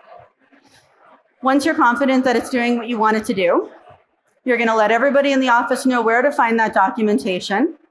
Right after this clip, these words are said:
Or maybe you've documented for yourself because you know you're gonna forget in a couple of days what you did. You're gonna use it,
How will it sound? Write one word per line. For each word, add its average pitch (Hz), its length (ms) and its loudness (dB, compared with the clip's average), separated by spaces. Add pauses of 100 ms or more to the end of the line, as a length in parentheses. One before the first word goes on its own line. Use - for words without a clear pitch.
(320)
Or 233 340 0
maybe 240 240 0
you've 247 180 0
documented 233 640 0
for 240 100 -4
yourself 202 560 0
because 262 220 -2
you 226 80 0
know 220 100 0
you're 220 160 0
gonna 208 160 0
forget 202 340 0
in 233 60 -8
a 240 40 -4
couple 247 320 -2
of 247 60 2
days 247 260 0
what 220 120 -4
you 190 80 -2
did. 208 280 0 (1000)
You're 247 120 -2
gonna 240 120 0
use 208 320 -2
it, 453 240 -2